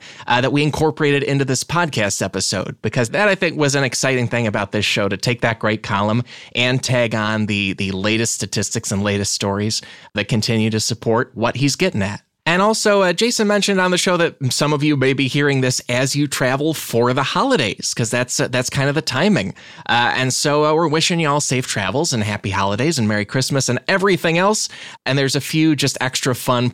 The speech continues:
footnotes in there, uh, to improve your holiday season. And also, this show had some Easter eggs and things about Jason's upcoming books.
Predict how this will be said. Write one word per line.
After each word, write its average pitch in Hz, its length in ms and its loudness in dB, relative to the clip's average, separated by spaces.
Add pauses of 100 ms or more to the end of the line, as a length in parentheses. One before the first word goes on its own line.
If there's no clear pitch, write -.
(100)
footnotes 127 760 2
in 165 140 4
there, 202 300 2 (260)
uh, 135 140 2
to 135 180 2
improve 131 420 2
your 110 120 0
holiday 98 400 0
season. 95 340 -4 (640)
And 196 120 4
also, 208 280 4
this 214 160 4
show 196 220 4
had 185 280 2
some 180 300 2 (100)
Easter 123 380 0
eggs 131 200 2
and 139 140 0
things 143 260 0
about 139 280 0
Jason's 143 560 0
upcoming 151 560 2
books. - 500 0